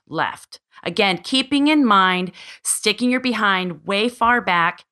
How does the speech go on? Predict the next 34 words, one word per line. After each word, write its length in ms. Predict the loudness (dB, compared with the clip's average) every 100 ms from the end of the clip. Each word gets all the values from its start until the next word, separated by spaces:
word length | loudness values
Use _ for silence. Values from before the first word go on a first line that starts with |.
| -18
keeping 380 | -10 -6 -2 0
those 260 | -2 -4
knees 260 | -4 -6 -6
behind 440 | -6 -2 -2 0
those 260 | -2 -4 -4
toes, 480 | 0 2 2 -2 -6 -18 -20 -20 -20 -4
arms 340 | 0 0 0 -2
in 80 | -4
front 280 | -2 -4 -4
for 140 | -8
balance, 760 | -2 0 0 -2 -6 -10 -10 -12 _ _ -10
and 140 | -4
that 180 | -2 -2
should 140 | -6
have 300 | -2 -2 -2
you 260 | -6 -8 -8
steady 540 | -8 -8 -4 -4 -4 -4
enough 300 | -2 -4 -6 _ _
for 140 | -6
those 200 | -4 -4
squats. 640 | -4 -6 0 0 -2 -10 -16 _ -20 -18 -4
Now, 400 | 0 2 0 -4 _ -2
what 220 | 0 0
can 140 | 0
you 120 | 0
do 200 | 0 -2
with 160 | -2 -2
those 200 | -2 -4
variety 540 | -2 0 2 0 -2
of 100 | -4
squats? 580 | -6 -4 0 0 0 -10 _
And 160 | -10 -8
trust 340 | -2 -2 -4
me, 220 | -12 -14